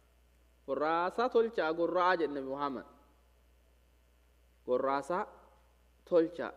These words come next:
Akkamitti tolchan jennaani? Kuno, "وليحدها قرة أحدكم"، tokkoon keessanii, "شفرته"، albee isa. Doomtuu irrigin.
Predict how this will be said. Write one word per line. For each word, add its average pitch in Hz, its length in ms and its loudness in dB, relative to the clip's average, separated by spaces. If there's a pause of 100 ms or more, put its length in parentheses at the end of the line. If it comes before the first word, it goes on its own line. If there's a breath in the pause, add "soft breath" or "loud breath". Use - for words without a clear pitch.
Akkamitti 196 460 -4
tolchan 143 380 -2
jennaani? 180 540 -2 (1080)
Kuno, 190 320 4 (760)
"وليحدها 175 800 4
قرة 185 340 2 (140)
أحدكم"، 175 420 0
tokkoon 180 420 -2
keessanii, 170 520 0 (1500)
"شفرته"، 175 760 2
albee 175 420 2
isa. 156 240 -2 (1800)
Doomtuu 185 500 6
irrigin. 160 440 4